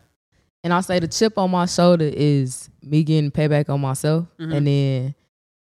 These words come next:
Speaker 1: me really getting payback on myself for a lot of the shit that I let slide. And for
Speaker 2: Mm-hmm.
Speaker 1: me, like, not finding my voice sooner
Speaker 2: Okay.
Speaker 1: and realizing, like, I never had to play the background. No
Speaker 2: Mm-hmm.
Speaker 1: matter who told me to do it, I never had to do it.
Speaker 2: Yeah.
Speaker 1: Um,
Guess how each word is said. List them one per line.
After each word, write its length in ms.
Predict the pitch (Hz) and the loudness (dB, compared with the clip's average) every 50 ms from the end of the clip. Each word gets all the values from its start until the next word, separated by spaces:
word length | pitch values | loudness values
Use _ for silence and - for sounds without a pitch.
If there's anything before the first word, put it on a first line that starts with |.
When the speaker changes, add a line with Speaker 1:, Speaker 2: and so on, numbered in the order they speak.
| _ _ _ | _ _ _
Speaker 1:
me 180 | - 185 208 214 | 2 2 4 4
really 240 | 190 208 196 196 185 | 4 4 2 2 2
getting 200 | 180 180 165 160 | 0 0 0 0
payback 340 | - 185 170 170 165 160 - | 0 0 0 2 0 0 0
on 100 | 160 160 | -2 0
myself 400 | 156 151 147 - 160 160 156 151 | 0 -2 -2 -2 0 0 0 0
for 120 | - 147 139 | 0 0 0
a 40 | 135 | 2
lot 200 | 139 139 143 139 | 2 0 0 0
of 60 | 143 | -2
the 40 | 135 | -2
shit 180 | - 139 - | -2 -4 -2
that 100 | - 127 | 0 0
I 60 | 131 | 0
let 200 | 127 120 120 117 | 0 0 0 -2
slide. 440 | - - 123 123 117 - - - - - | -2 -2 -2 -2 0 -2 -2 -6 -4 0
And 120 | 123 131 143 | 0 0 2
for 100 | - 123 | 2 0
Speaker 2:
Mm-hmm. 120 | 127 131 139 | 0 2 2
Speaker 1:
me, 160 | 139 135 135 | 2 2 2
like, 340 | 131 123 120 117 117 - - _ - - - _ _ _ _ _ _ _ _ _ _ _ _ 139 | 0 -2 -2 -4 -4 -6 -8 _ -20 -20 -20 _ _ _ _ _ _ _ _ _ _ _ _ -4
not 380 | 143 147 147 151 147 - - | 0 0 2 2 2 0 -2
finding 800 | - - - - - 147 151 151 151 151 143 139 139 139 135 135 | -6 -14 -12 -6 -4 -2 0 0 0 0 0 -2 -2 -2 -2 -4
my 240 | 135 139 135 131 131 | -4 -4 -2 -2 -2
voice 320 | 127 127 135 131 131 123 - | 0 0 0 0 0 0 -2
sooner 600 | - - 139 143 139 135 131 117 113 117 123 - _ - | -4 -2 -2 0 0 0 0 -2 -4 -6 -8 -10 _ -18
Speaker 2:
Okay. 240 | 143 135 - 131 127 139 | -16 -14 -14 -8 -4 -2
Speaker 1:
and 140 | 139 139 131 | -2 0 2
realizing, 680 | 139 139 143 139 135 135 131 131 131 127 123 131 127 | 4 4 4 4 2 2 2 0 0 0 -2 -2 -4
like, 160 | 120 117 107 - - | -4 -4 -6 -6 -6
I 100 | - 135 | -4 -2
never 360 | 139 139 143 147 147 139 139 | 0 2 2 2 2 2 2
had 200 | 139 131 123 123 | 0 0 -2 -2
to 60 | - - | -4 -6
play 160 | - 127 120 | -4 -4 -2
the 60 | 113 | -2
background. 500 | 120 123 120 - 120 - - - 135 127 - _ | 0 -2 -2 -4 -6 -10 -12 -12 -14 -14 -14 _
No 280 | 170 160 151 147 139 139 | -14 -12 -6 -4 -2 0
Speaker 2:
Mm-hmm. 80 | 151 | 0
Speaker 1:
matter 240 | 147 143 143 139 127 | 0 0 0 0 0
who 180 | 123 165 170 160 | 0 0 -2 0
told 260 | - 170 160 151 147 | 2 2 2 2 2
me 80 | 147 143 | 2 0
to 60 | 143 | 2
do 160 | 143 147 147 143 | 2 2 2 2
it, 40 | |
I 140 | - - 127 | 2 0 -2
never 240 | 131 135 135 131 131 | -2 -2 -2 -2 -2
had 180 | 131 127 123 120 | -2 -2 -4 -4
to 80 | - 127 | -4 -4
do 200 | 127 123 113 110 | -2 -2 -2 -4
it. 120 | - - - _ _ | -6 -10 -14 _ _
Speaker 2:
Yeah. 200 | 143 135 117 - - _ _ _ _ _ _ _ | -20 -20 -20 -20 -20 _ _ _ _ _ _ _
Speaker 1:
Um, 720 | - 139 139 135 131 131 123 120 113 110 110 - 117 120 127 | -2 0 0 0 0 0 -2 -2 -4 -6 -8 -8 -10 -12 -12